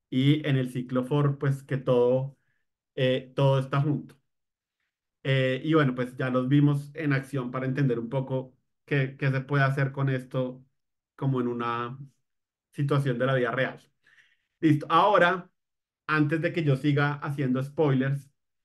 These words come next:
resulta que este tipo de operaciones son tan comunes que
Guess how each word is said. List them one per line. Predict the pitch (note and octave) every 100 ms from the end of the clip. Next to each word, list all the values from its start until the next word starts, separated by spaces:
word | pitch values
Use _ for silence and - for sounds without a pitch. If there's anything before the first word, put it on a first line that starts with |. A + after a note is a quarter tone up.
| _ _ _
resulta | C3+ D#3 D#3+ G#3 F3 C#3+ F3
que | - F#3 D3 E3 F3 _ _ _ _ -
este | D3+ C#3+ E3+
tipo | C#3+ F3+ C#3+ E3+ E3+
de | E3+ E3+ E3+
operaciones | E3 D3 D3+ D3 C#3+ C#3+ C3 C3+ C#3 - _ _
son | C#3 B2+ B2+ - -
tan | E3 D#3 D3+
comunes | E3+ F3 F3 C#3 C#3+ - _ _ _ _ _ _ _ _ _ _ _
que | - C#3 C3+ D3+ D#3